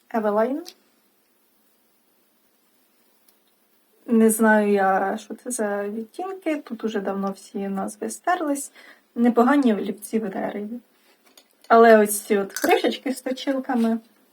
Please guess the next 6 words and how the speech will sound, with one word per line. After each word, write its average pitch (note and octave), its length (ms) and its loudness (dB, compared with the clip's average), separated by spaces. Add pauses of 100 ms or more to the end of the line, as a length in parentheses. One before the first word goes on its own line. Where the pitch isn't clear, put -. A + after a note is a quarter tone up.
(440)
я A#3 140 4
погубила A3 600 6
ще G3 500 -4 (440)
в - 60 -20 (100)
перші G#3+ 340 0
місяці. G3 500 -8